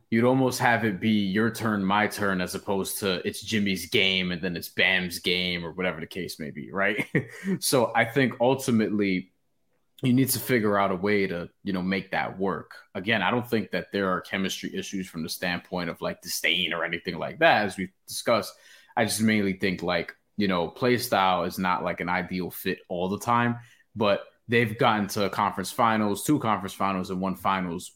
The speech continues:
uh, with that anyway. And I really think around Jimmy and Bam, you just gotta improve the role players.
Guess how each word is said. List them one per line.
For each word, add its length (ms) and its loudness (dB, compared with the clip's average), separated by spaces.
uh, 240 0
with 200 -4
that 260 0
anyway. 420 -2
And 80 0
I 60 6
really 280 2
think 300 -2
around 320 0
Jimmy 240 -2
and 140 -8
Bam, 280 -2
you 60 -2
just 140 -4
gotta 180 0
improve 320 -8
the 80 -10
role 220 -4
players. 460 -12